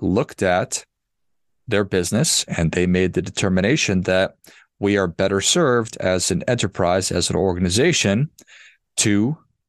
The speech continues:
have our employees be in our offices in person, doing their work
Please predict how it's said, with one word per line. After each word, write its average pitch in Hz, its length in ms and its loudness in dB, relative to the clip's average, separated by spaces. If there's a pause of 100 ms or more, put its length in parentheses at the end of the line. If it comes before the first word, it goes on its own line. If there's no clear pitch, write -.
(560)
have 113 520 0 (200)
our 98 520 0
employees 110 800 0 (160)
be 104 240 0
in 104 140 2
our 98 200 2
offices 117 880 0 (320)
in 127 140 0
person, 120 500 0
doing 104 420 2
their 104 240 0
work 104 540 -4